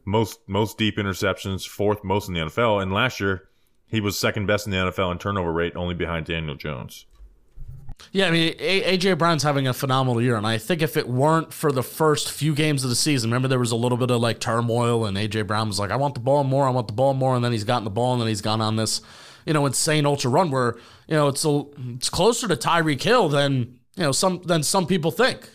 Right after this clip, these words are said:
Speaker 2: Uh, and if it weren't for that slower start to the season, maybe A J Brown is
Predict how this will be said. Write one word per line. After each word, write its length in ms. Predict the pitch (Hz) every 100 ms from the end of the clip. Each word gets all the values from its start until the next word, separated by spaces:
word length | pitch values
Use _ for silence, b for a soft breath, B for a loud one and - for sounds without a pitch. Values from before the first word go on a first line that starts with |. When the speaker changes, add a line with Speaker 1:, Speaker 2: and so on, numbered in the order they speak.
| -
Speaker 2:
Uh, 200 | 127 123
and 100 | 131
if 140 | 139 156
it 100 | 135
weren't 280 | 165 165
for 180 | - 185
that 180 | 190 143
slower 440 | - 135 147 147
start 260 | 131 160 151
to 80 | 147
the 60 |
season, 360 | 123 185 180 127
maybe 240 | 131 143 143
A 80 | 139
J 160 | 147
Brown 260 | 127 139 135
is 200 | 127